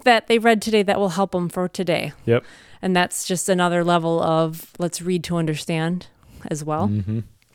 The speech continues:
Speaker 1: So, <laughs> yeah, that's just a fun little story. <laughs>
Speaker 2: Yeah, and that, that does not surprise me, and that's completely fine because we're not trying to tell them to do something that we're not doing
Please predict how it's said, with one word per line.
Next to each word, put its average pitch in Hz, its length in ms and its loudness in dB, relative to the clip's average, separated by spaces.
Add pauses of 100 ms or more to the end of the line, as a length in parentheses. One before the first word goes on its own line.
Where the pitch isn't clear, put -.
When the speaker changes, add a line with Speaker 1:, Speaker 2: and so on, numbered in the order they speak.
(380)
Speaker 1:
So, 208 420 2
<laughs> 190 40 -6
yeah, 214 460 4
that's 196 240 0
just - 220 -6
a 170 60 -6
fun 160 260 -8
little 170 140 -8
story. - 360 -12 (260)
<laughs> 190 140 -2 (540)
Speaker 2:
Yeah, 151 320 2
and 160 300 -2 (640)
that, 185 160 0 (140)
that 170 120 2
does 165 180 4
not 131 360 2 (320)
surprise 113 600 2
me, 151 300 0
and 131 420 -4
that's 127 300 0
completely 139 460 0
fine 120 480 0
because 143 720 4
we're 139 200 4
not 139 440 0
trying 127 520 -2
to 113 120 -8
tell 127 320 4
them 123 220 0
to 117 100 -4
do 113 160 0
something 113 400 -4
that 113 160 -4
we're 110 160 -2
not 110 300 -4
doing 104 500 -6